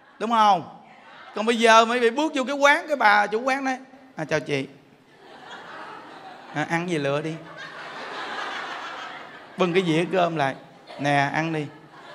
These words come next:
Vì ăn nó sao lại cái quán này sao thấy cái tình hình, cái từ trường sao nặng nề quá. Đúng không? Cái từ trường nặng nề quá, nghĩ lỡ. Đúng không?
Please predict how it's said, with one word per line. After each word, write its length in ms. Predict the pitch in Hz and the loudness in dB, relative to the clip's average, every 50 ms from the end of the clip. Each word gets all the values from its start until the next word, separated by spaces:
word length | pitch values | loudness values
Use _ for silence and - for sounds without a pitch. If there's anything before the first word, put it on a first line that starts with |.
| - - - - - - - - - - - - - - - - - - - - - - - - - - - _ _ - - - _ - - - - - - - - - - - - - - - | -16 -16 -16 -16 -14 -14 -14 -14 -16 -16 -16 -16 -18 -18 -20 -20 -20 -20 -20 -20 -20 -20 -20 -20 -20 -20 -20 _ _ -20 -20 -20 _ -20 -20 -20 -20 -20 -20 -20 -20 -20 -20 -20 -20 -20 -18 -8
Vì 180 | 202 165 170 | -4 -2 0
ăn 320 | 185 190 196 190 190 185 190 | 2 4 2 2 2 -2 -6
nó 60 | 208 196 156 | -6 -6 -6
sao 160 | 175 170 170 | -6 -6 -2
lại 160 | 160 147 143 | 0 0 0
cái 80 | 151 170 | 0 0
quán 200 | 185 196 208 220 | 0 0 0 -2
này 120 | 208 156 135 | -4 -6 -6
sao 80 | 170 175 | -6 -6
thấy 180 | 175 196 220 | -4 -4 -6
cái 100 | 220 240 - | -6 -6 -8
tình 160 | - 156 143 | -8 -6 -4
hình, 320 | 135 135 143 131 123 135 139 139 147 - - - - - - - - - - - - - - - - - - - | -2 -2 0 0 -2 -4 -4 -6 -10 -14 -16 -18 -18 -18 -16 -16 -16 -16 -16 -16 -16 -16 -16 -18 -18 -16 -12 -10
cái 60 | - - | -2 2
từ 140 | 202 175 156 | 4 4 4
trường 320 | 156 170 160 151 143 143 | 6 8 10 10 10 8
sao 140 | 151 185 208 | 4 2 2
nặng 220 | 180 135 147 165 | 2 2 2 6
nề 200 | 160 147 139 131 | 6 8 8 8
quá. 220 | 127 123 127 151 131 - - - - - - - - - - | 6 4 2 0 -2 -6 -10 -16 -20 -20 -20 -20 -10 -4 0
Đúng 120 | 190 208 202 | 2 4 4
không? 120 | 170 - - - - - - - - - - - - - - - - - - | 4 2 0 -4 -16 -18 -20 -20 -20 -20 -20 -18 -18 -16 -16 -16 -16 -16 -8
Cái 60 | - - | 2 8
từ 140 | 240 226 226 | 8 8 10
trường 220 | 196 240 226 233 | 12 10 10 10
nặng 180 | 226 202 277 269 | 8 6 8 10
nề 180 | 240 226 233 | 10 12 12
quá, 280 | 240 254 277 294 320 - | 12 12 12 12 12 10
nghĩ 160 | 277 233 269 | 10 10 12
lỡ. 380 | 302 277 233 202 214 262 285 - - - - - - - - - - - - - - - - - - - - - - - - - - - - - - - - - - - - - - - - - - - - - - - - | 12 12 12 12 12 12 12 12 10 4 -6 -8 -10 -10 -10 -10 -10 -10 -10 -10 -10 -10 -12 -12 -10 -10 -10 -10 -12 -12 -12 -12 -12 -12 -12 -12 -12 -12 -10 -10 -10 -10 -12 -12 -12 -12 -12 -12 -12 -12 -14 -12 -12 -4 2
Đúng 100 | 208 247 | 6 8
không? 260 | 254 262 254 214 - | 10 12 12 12 10